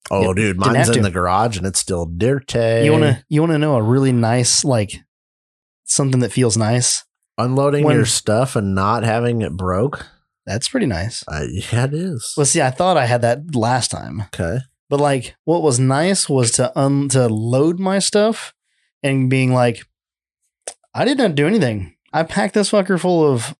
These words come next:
Speaker 2: tools." Oh, you know what I did do?
Speaker 1: Mm-hmm.
Speaker 2: I went around the vehicle, and I gotta order some when I get, when I make some more money.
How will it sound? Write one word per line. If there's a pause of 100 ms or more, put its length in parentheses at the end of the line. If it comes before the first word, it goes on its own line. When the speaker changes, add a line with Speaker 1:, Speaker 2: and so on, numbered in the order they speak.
(140)
Speaker 2:
tools." (360)
Oh,
you
know
what
I
did
do? (120)
Speaker 1:
Mm-hmm. (200)
Speaker 2:
I
went
around
the
vehicle,
and
I
gotta
order
some (160)
when
I
get,
when
I
make
some
more
money.